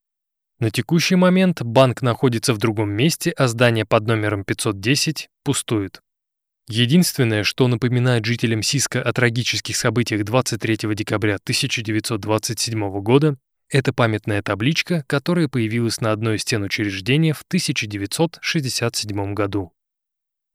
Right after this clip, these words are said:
Не знаю, как вам, но лично мне кажется, что маршал Рэтлиф был слишком самоуверенным и красноречивым человеком.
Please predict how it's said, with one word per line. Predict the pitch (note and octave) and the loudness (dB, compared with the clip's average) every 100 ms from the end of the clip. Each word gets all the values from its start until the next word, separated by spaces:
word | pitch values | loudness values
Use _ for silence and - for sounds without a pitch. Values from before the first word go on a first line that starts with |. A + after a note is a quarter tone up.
| - | 0
Не | C3+ | 2
знаю, | B2+ D3+ C#3 | 6 6 6
как | B2 A#2+ | 4 0
вам, | B2+ E3+ E3+ | 2 4 4
но | B2+ B2+ | 4 4
лично | A#2+ B2+ - B2 | 2 2 0 0
мне | A2+ C3+ F3 | 0 0 0
кажется, | - D3 D#3 - | 0 0 0 -4
что | B2 - A#2 | -4 -2 0
маршал | A2+ B2 - G#2+ G#2+ | 2 2 0 -2 2
Рэтлиф | C#3+ - A2+ | 2 2 -2
был | A2 A#2+ | 0 0
слишком | - B2+ C#3 - A#2 | 0 -2 0 0 -4
самоуверенным | - A2+ G#2+ G2+ A#2+ D3+ B2 A2 | -4 -2 -2 0 2 2 0 -2
и | - D3 | -2 -2
красноречивым | - D3+ E3 C#3 A#2+ - A2 A#2+ | 0 0 2 0 2 0 0 -2
человеком. | - A#2 A#2 G#2+ G#2 G2+ | -2 0 0 -2 -4 -8